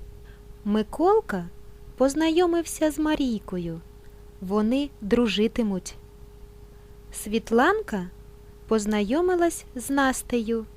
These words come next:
Дівчата гратимуться вдвох. Повторюй за мною. Ч. Чай. Чапля. Чайник.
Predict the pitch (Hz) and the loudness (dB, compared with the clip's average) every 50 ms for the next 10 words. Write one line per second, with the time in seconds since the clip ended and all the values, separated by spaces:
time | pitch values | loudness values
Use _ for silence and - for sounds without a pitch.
0 | - - - - - - - - - - - - - - - 202 180 196 185 - | -20 -20 -20 -20 -20 -20 -20 -20 -20 -20 -20 -20 -20 -12 -10 -4 -2 -2 -4 -2
1 | - - 208 220 269 302 - 330 330 302 240 220 202 185 185 - 220 202 202 214 | -4 -2 0 0 -2 0 0 0 0 2 2 2 2 0 0 0 -2 -2 -2 -2
2 | 214 - - - 220 196 208 190 233 196 214 196 185 - - - - - - - | -4 -4 -4 -4 -4 -4 -4 -4 -2 -2 0 -2 -2 -4 -6 -12 -14 -14 -16 -20
3 | - - - - - - - - - - - - - - - - - - - - | -20 -20 -20 -20 -20 -20 -18 -18 -18 -18 -16 -16 -16 -16 -16 -16 -18 -20 -20 -20
4 | - - - - - - - - 349 349 339 - - 320 269 247 220 202 185 170 | -20 -20 -20 -20 -20 -20 -6 0 0 0 0 2 2 2 4 4 2 -2 -2 -2
5 | 208 202 208 202 190 180 170 165 160 - - - - - - - - - - - | -2 -2 -2 -2 -2 -4 -4 -6 -8 -12 -16 -20 -20 -20 -20 -20 -20 -20 -20 -20
6 | - - - - - - 330 208 - - - - - - - - - - - - | -20 -20 -10 -6 -2 0 0 0 0 -4 -16 -20 -20 -20 -20 -20 -20 -20 -20 -20
7 | - - - - - - - - - - 254 240 208 190 165 - - - - - | -20 -20 -20 -20 -20 -20 -20 -12 -4 0 0 2 2 0 -4 -8 -14 -16 -18 -20
8 | - - - - - - - - - - - - - - - - - - - - | -20 -20 -20 -20 -20 -20 -20 -20 -20 -20 -20 -20 -20 -20 -20 -20 -10 -6 0 2
9 | 262 233 - - - - 180 170 170 - - - - - - - - - - - | 2 2 0 -4 -10 -8 -8 -8 -8 -12 -16 -20 -20 -20 -20 -20 -20 -20 -20 -20
10 | - - - - - - - - - - - - 233 214 196 185 180 175 175 - | -20 -20 -20 -20 -20 -20 -20 -20 -10 -8 -2 0 0 0 0 0 -2 -4 -6 -8
11 | - - | -10 -16